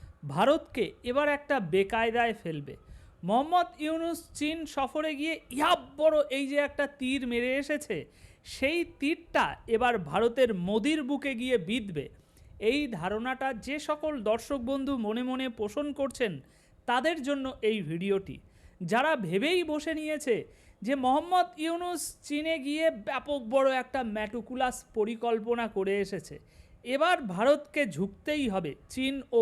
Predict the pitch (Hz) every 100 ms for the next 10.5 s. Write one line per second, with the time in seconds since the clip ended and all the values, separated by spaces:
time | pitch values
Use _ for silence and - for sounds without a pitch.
0 | 175 180 190 196 202 220 233 202 - 165
1 | 175 135 - - - - - - 262 311
2 | 214 220 269 294 302 294 254 294 269 240
3 | 269 277 294 302 294 - - - 330 359
4 | - - 302 294 285 294 285 208 135 -
5 | - - - 196 226 285 220 247 233 226
6 | 208 202 160 170 185 175 175 - - -
7 | - - - 220 302 392 427 294 320 311
8 | 254 294 320 339 339 349 - 269 302 320
9 | 320 220 233 190 202 302 - - 233 226
10 | 220 196 180 175 131